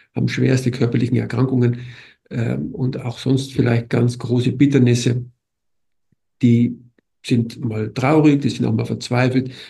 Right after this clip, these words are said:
die kriegen aber nie eine richtige Depression. Eine richtige Depression fühlt sich anders an als das, was wir so kennen, wenn das Leben uns bitter mitspielt, wenn wir mal verzweifelt sind und, ja,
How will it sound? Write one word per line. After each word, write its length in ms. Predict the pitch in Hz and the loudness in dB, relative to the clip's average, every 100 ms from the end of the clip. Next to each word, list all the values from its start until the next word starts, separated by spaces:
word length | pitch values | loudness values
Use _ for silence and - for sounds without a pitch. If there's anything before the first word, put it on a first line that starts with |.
| _ | _
die 40 | - | -2
kriegen 200 | 143 127 | 2 4
aber 160 | 117 | 4
nie 180 | 120 131 | 4 6
eine 260 | 139 117 113 | 6 4 2
richtige 440 | 123 - 117 127 | 0 0 -2 -2
Depression. 640 | 120 - 117 - 110 101 - _ _ _ - - _ _ | -4 -4 -6 -4 -8 -10 -20 _ _ _ -20 -20 _ _
Eine 120 | 131 131 | 2 4
richtige 360 | 160 - 151 | 4 4 2
Depression 640 | 147 139 131 120 127 160 147 | 2 2 0 0 0 0 -2
fühlt 260 | - 135 | 0 0
sich 260 | 143 123 - | 2 -2 0
anders 460 | 143 151 123 - | 4 6 4 0
an 320 | 135 127 113 - _ _ _ _ _ | -2 -2 -4 -14 _ _ _ _ _
als 220 | 123 120 | -4 -2
das, 200 | 123 117 | -2 0
was 220 | 120 113 | -2 0
wir 160 | 135 131 | 2 4
so 180 | 131 - | 4 0
kennen, 480 | - 123 131 131 117 | 2 6 6 6 4
wenn 120 | 113 | 0
das 180 | 120 123 | -2 -2
Leben 260 | 117 123 | 0 0
uns 460 | 131 120 113 - - _ _ _ _ _ _ _ _ _ | 0 -2 -4 -8 -18 _ _ _ _ _ _ _ _ _
bitter 240 | 139 139 | 2 2
mitspielt, 720 | 113 135 - - - - - _ | 2 2 0 -2 -2 -4 -14 _
wenn 300 | - 190 117 | -18 -6 -2
wir 80 | 113 | -2
mal 140 | 120 117 | -2 -4
verzweifelt 560 | 127 - 127 123 123 | -6 -2 0 2 0
sind 420 | - 123 117 117 | 0 0 0 -2
und, 460 | - 120 113 113 - _ _ - - _ _ _ _ _ _ _ _ | -6 -6 -6 -10 -20 _ _ -20 -20 _ _ _ _ _ _ _ _
ja, 220 | - 101 | -16 -16